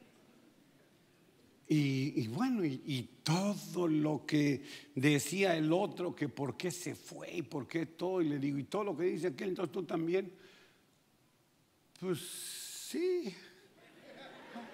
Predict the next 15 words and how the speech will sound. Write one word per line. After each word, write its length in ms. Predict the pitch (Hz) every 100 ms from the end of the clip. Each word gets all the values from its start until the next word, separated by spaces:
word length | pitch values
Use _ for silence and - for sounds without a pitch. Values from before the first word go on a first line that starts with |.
| - - - - - - - - - - - - - - _ _ _ _ _ _ _
¿En 160 | 135 123
serio? 600 | - - 214 247 - - - - _ _ _ _ _ - - - -
Por 180 | - 139
eso 160 | 196 202
es 80 | -
que, 140 | 175
hermano, 260 | 160 208 175
si 200 | - 147
hasta, 300 | - 147 147
si 180 | 147
los 220 | 139 131 107
de 100 | 127
la 160 | 135
misma 560 | 139 175 - - 156 -
casa, 560 | - - - - -